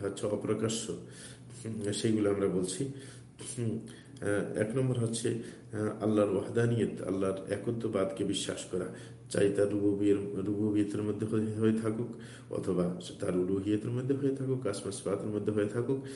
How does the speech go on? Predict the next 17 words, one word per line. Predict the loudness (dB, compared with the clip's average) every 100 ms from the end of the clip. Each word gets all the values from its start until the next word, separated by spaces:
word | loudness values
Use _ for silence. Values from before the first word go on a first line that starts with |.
| -12 -8
আল্লাহর | 2 4 6
একত্ব-, | 4 -2 -4 -6 -4 -2
একত্ববাদকে | -4 -4 0 0 0 0
বিশ্বাস | 0 0 -4 -2
করে, | -2 0
এটা | 0
হচ্ছে, | 0 -2 -6 -6 -10 -14 -16 -14 -6
হুম, | -2 0 0
আপনার, | -2 -2 -4 -4
আহ, | -6 -10 -4 0
কর্মগত | 2 2 4 2 2
ইবাদত, | 2 2 0 -2 -2
কিন্তু | -6 -2
অপ্রকাশ্য | -2 -2 -2 -2 -4 -4
এটা। | -4 -6
আহ, | -10 -16 -18 -8 0
এরকমভাবে, | 2 4 2 2 0 0 0 -2